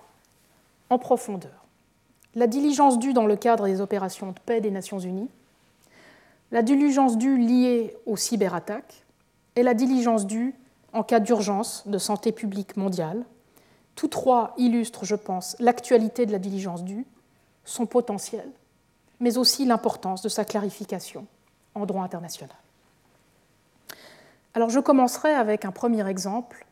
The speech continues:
la diligence due des Nations Unies dans le cadre du maintien de la paix.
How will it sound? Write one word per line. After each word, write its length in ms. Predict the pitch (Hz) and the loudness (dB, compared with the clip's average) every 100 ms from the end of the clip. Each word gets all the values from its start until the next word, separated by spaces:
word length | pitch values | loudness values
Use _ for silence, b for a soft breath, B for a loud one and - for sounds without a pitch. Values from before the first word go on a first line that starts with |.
| _ | _
la 100 | 226 | -2
diligence 520 | 214 262 285 247 226 | 0 2 4 4 2
due 120 | 220 262 | 2 0
des 100 | 226 | 0
Nations 300 | 202 - 214 | 0 -2 -4
Unies 380 | 202 202 226 - _ _ _ _ 226 | -4 -6 -8 -12 _ _ _ _ -8
dans 120 | 202 | -4
le 120 | 196 | -4
cadre 440 | 214 220 220 214 _ _ _ | -4 -6 -6 -10 _ _ _
du 140 | 202 202 | -4 -2
maintien 340 | 196 190 220 | -4 -4 -6
de 60 | 98 | -6
la 80 | 85 | -10
paix. 180 | - | -14